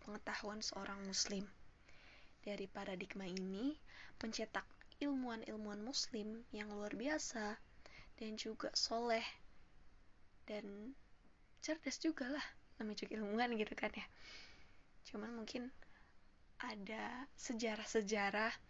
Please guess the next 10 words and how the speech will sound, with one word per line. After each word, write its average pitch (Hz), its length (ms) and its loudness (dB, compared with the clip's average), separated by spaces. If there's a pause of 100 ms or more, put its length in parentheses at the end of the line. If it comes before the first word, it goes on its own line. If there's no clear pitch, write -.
(440)
yang 196 160 0
disembunyikan, 202 1200 0 (640)
dan 185 320 2
teman-teman 202 400 -4
juga 240 160 0
pasti 196 240 0
udah 180 160 2 (160)
pernah 196 240 0
dengar 214 320 2 (720)
kasus - 720 -4